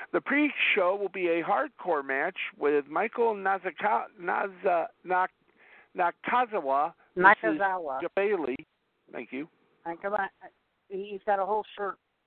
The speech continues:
Speaker 2: uh, ju-, that just says his name, Michael Nakazawa.
Speaker 1: Nakazawa.
Speaker 2: It literally just
Speaker 1: Oy.
Speaker 2: says, it literally just says Michael Nakazawa.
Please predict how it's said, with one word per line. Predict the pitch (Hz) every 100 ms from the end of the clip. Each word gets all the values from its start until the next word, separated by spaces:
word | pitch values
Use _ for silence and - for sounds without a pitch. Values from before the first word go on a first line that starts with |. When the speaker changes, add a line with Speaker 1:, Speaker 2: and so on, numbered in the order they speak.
| -
Speaker 2:
uh, | 160 147
ju-, | 180 185
that | 165 165
just | 196 -
says | 190 180
his | 170
name, | 175 170 135 127 _ _
Michael | 185 -
Nakazawa. | 175 175 175 170 165 135 - _ _ _ _ _ _ _ _ _ _ _ _ _ - _ _ _ _ _ _ _ _ _ _ _
Speaker 1:
Nakazawa. | 131 143 190
Speaker 2:
It | 214
literally | 220 240 226 214 196
just | -
Speaker 1:
Oy. | 208
Speaker 2:
says, | 208 190 160 _ _ _ _
it | - 185
literally | 175 220 240 247 240 226 220
just | 214 208
says | 214 196 170
Michael | 180 175 185
Nakazawa. | 175 -